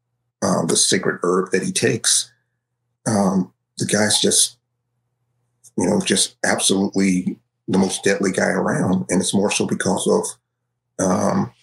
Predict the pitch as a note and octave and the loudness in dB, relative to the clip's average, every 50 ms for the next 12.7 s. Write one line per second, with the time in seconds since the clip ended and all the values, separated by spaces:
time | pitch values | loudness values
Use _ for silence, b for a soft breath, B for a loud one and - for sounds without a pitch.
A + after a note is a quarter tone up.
0 | - - G#2 G2+ - - G#2 G2+ G2 G2+ F#2+ - F#2+ F2+ F2 - - - - A#2+ | -6 -4 -4 -2 0 0 0 2 2 0 0 0 0 -2 -2 -4 -4 -4 -2 0
1 | A2+ A2+ A2+ A#2+ C3 - _ _ _ _ _ _ _ - G#2+ G#2 G2+ G2+ G2+ F#2+ | 0 2 0 0 -2 -6 _ _ _ _ _ _ _ -2 0 0 0 2 0 -2
2 | G2 - - - _ _ _ _ _ _ - - F2+ F2+ F#2+ F#2+ F#2 - F#2 - | -2 -4 -6 -14 _ _ _ _ _ _ -6 -2 0 0 0 0 -2 -2 -4 -4
3 | - - - - - - G2 G2+ F#2+ F#2 F#2 - - _ - - G2 F#2+ F#2+ F#2+ | -4 -6 -8 -8 -2 0 0 2 2 2 0 0 -2 _ -4 0 0 2 2 0
4 | G2 G2 G2+ G2 - - F#2+ F#2+ F#2 F#2 - _ _ _ - G2+ G2 F#2+ F#2+ F#2 | 0 0 0 0 0 0 0 0 0 -2 -4 _ _ _ -2 0 2 2 2 2
5 | F#2 - - - - - - - - - _ _ _ - - - - - - G#2 | 2 2 0 0 0 0 -2 -4 -6 -8 _ _ _ -4 0 0 2 2 2 0
6 | - - F#2 - A#2 A2 G#2+ G2+ F#2 F#2 - F#2+ - - - A2 G#2+ G#2+ G2+ - | -2 -2 -4 -2 0 0 0 0 -2 -2 -4 -2 -2 0 0 0 0 0 0 0
7 | - - - - A#2 A2+ F#2+ - - - - - _ _ _ _ _ _ _ _ | 0 -2 -2 -2 -2 -2 -2 -2 -4 -8 -10 -12 _ _ _ _ _ _ _ _
8 | _ _ _ _ _ _ _ _ _ _ _ _ _ _ _ - - A2 A2 A2+ | _ _ _ _ _ _ _ _ _ _ _ _ _ _ _ -8 -2 0 0 0
9 | A2 A2 G#2+ G2+ G2+ G2 - - - - G#2+ A2 A2 A2 G#2+ G#2 G#2 G2 - - | 0 0 0 0 -2 -4 -8 -8 -2 0 0 2 2 0 0 -2 -2 -4 -2 0
10 | F#2 G2+ G2+ F#2 - - G2+ F#2+ - - - _ _ _ _ _ _ _ _ _ | 0 2 2 0 0 0 0 -2 -2 -4 -8 _ _ _ _ _ _ _ _ _
11 | _ _ _ _ _ _ _ _ - - - B3+ A3 G#3 G#2 F#2+ - - F#2 - | _ _ _ _ _ _ _ _ -12 -4 -2 0 0 2 2 0 0 0 -2 -2
12 | - - G2 G2 F2+ - - - G#2 G2+ G2 F#2+ F#2+ | -2 0 0 -2 -2 -2 -2 -2 0 0 2 0 -2